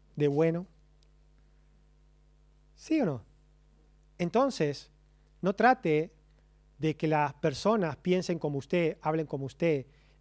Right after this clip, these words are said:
y que todo el rato piensen cosas buenas de usted, porque no lo va a lograr. El egocentrismo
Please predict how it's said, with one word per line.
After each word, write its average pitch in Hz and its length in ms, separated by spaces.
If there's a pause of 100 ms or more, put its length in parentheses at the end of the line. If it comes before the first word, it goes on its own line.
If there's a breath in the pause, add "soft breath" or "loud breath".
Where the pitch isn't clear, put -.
(140)
y 165 140
que 143 360 (120)
todo 175 120
el 180 120
rato 180 560
piensen 160 400
cosas 147 320
buenas 170 280
de 156 40
usted, 170 280
porque 143 200
no 147 80
lo 156 120
va 156 60
a - 20
lograr. 139 400 (1080 soft breath)
El 160 160
egocentrismo 160 920